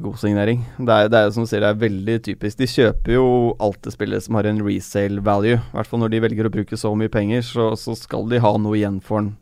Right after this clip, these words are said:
på et eller annet tidspunkt. Og de forventer vel kanskje da at han forsvinner om noen år til en enda større klubb.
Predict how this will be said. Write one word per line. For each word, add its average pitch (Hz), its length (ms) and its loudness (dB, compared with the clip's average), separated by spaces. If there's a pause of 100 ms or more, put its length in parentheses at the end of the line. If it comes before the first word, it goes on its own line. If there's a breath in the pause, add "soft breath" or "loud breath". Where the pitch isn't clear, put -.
(240)
på 123 80 4
et 113 80 2
eller 113 160 2
annet - 140 -6
tidspunkt. 131 400 0 (100)
Og 127 100 -4
de 117 120 0 (760 soft breath)
forventer 135 400 4
vel 170 80 2
kanskje 190 220 6
da 151 100 8
at 135 80 4
han 117 80 2
forsvinner 113 480 4
om 110 160 4
noen 117 160 4
år 113 220 6 (180)
til 107 240 0
en 110 320 0
enda 104 240 0
større 104 240 0
klubb. 110 240 2